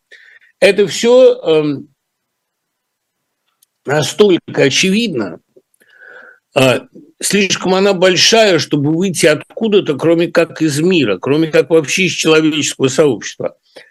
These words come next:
Иначе независимость не обретается. Вот в этом-то и есть тождественность, что, а, российское не может отделиться от империи, что российское тождественно имперскому.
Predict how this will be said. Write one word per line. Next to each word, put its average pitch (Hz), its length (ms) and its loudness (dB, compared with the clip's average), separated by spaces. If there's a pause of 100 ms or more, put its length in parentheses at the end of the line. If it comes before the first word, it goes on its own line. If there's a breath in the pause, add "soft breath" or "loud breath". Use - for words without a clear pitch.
(260 soft breath)
Иначе 214 580 0
независимость 156 680 0
не 151 60 0
обретается. 147 680 -2
Вот 160 140 -2
в 202 60 -2
этом-то 220 420 -2
и 208 60 0
есть 220 280 -2
тождественность, 175 760 0
что, 135 380 0 (600 loud breath)
а, 135 460 2
российское 165 880 0
не 165 100 2
может 190 380 0
отделиться 156 540 0
от 143 140 -4
империи, 135 720 -4
что 113 520 2
российское 160 580 0
тождественно 160 800 0
имперскому. - 760 -6